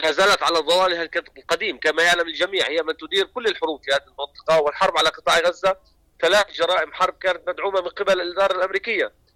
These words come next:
إن كان على مستوى إعطاء الغطاء السياسي أو كان على مستوى،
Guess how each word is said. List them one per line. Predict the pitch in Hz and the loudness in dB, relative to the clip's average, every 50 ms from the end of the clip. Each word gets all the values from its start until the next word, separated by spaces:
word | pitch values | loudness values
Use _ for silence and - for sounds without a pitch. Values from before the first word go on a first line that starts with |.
| _ _ _ - | _ _ _ -12
إن | 131 - | -10 -2
كان | - 190 190 170 | 2 2 4 4
على | 160 165 156 | 4 2 2
مستوى | 156 180 196 - - 170 160 143 | 0 -2 -6 -2 2 4 4 4
إعطاء | 127 139 - 180 165 | 4 2 2 2 0
الغطاء | 151 135 139 - - 175 160 | 2 0 -4 0 2 2 2
السياسي | 147 - - 147 170 175 185 - - 190 - | 2 -2 -6 0 2 2 2 2 0 -2 0
أو | 143 151 | 0 0
كان | 147 - 165 175 175 | 0 2 0 2 4
على | 160 147 151 147 147 160 | 2 2 2 2 0 -2
مستوى، | 175 - - 185 170 170 170 175 | -6 -8 -2 0 2 4 4 2